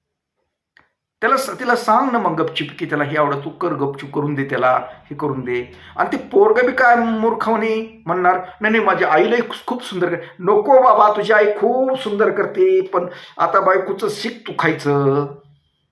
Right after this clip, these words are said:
करीत होती, ठीक आहे, तुला संसार टिकवायचा आहे का नाही सांग? तुला बाय-,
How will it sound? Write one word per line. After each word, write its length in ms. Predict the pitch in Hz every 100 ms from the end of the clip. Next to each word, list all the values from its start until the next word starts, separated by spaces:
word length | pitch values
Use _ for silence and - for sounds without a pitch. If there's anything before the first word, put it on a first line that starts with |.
| _ _ _ _ -
करीत 220 | 220 269 196
होती, 500 | 185 170 160 156 143
ठीक 220 | 233 233
आहे, 100 | 220
तुला 140 | 220
संसार 300 | 220 220 247 247
टिकवायचा 500 | 226 247 247 247 247
आहे 120 | 247
का 80 | 247
नाही 220 | 226 113
सांग? 200 | - 127 107 - _ _ _ _ _ _ _ _ _ -
तुला 140 | 208
बाय-, 300 | 240 175 170